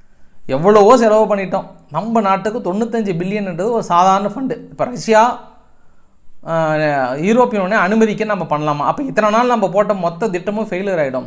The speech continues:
அதனால வேற வழியே இல்லைன்னு இருக்காங்க. ஆக மொத்தம் இவங்களோட கான்ஸ்பிரன்சி தியரிக்கு உயிரூட்டும் விதமாக அதுக்கு ஒரு காரணத்தை சொல்லி, இதுக்கப்புறம், ஆ,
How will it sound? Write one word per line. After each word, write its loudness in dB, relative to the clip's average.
அதனால -2
வேற 0
வழியே 0
இல்லைன்னு -4
இருக்காங்க. -6
ஆக -4
மொத்தம் -4
இவங்களோட 4
கான்ஸ்பிரன்சி -2
தியரிக்கு -4
உயிரூட்டும் 0
விதமாக -2
அதுக்கு 0
ஒரு 4
காரணத்தை -2
சொல்லி, -4
இதுக்கப்புறம், -2
ஆ, 0